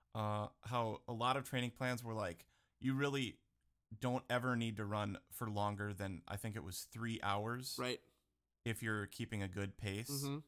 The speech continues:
Speaker 1: 'Cause they were like, "It's literally useless."
Speaker 2: Yeah. Yeah.
Speaker 1: Uh, and in that Jeff Galloway thing, he was saying he takes his training people up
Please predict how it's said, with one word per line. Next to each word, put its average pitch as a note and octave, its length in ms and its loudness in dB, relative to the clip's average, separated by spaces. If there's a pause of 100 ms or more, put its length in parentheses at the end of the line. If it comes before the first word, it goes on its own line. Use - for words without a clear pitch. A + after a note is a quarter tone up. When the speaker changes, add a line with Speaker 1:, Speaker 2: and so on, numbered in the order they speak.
(320)
Speaker 1:
'Cause G#2 100 -2
they G#2+ 100 4
were G#2+ 100 0
like, G2+ 220 -4
"It's G#2+ 160 -4
literally G#2+ 420 0
useless." - 500 -4
Speaker 2:
Yeah. A2 140 0 (340)
Yeah. - 140 -4 (300)
Speaker 1:
Uh, G2 320 -2 (340)
and G#2+ 140 2
in G#2 100 2
that G2 160 2
Jeff G#2+ 240 0
Galloway G#2+ 360 2
thing, G2+ 300 -2
he A2+ 140 -2
was A2 180 0
saying F#2+ 280 -2
he A2 160 -2
takes - 300 -2
his A#2+ 180 -2
training G2+ 500 0
people G2+ 300 -4
up - 180 -2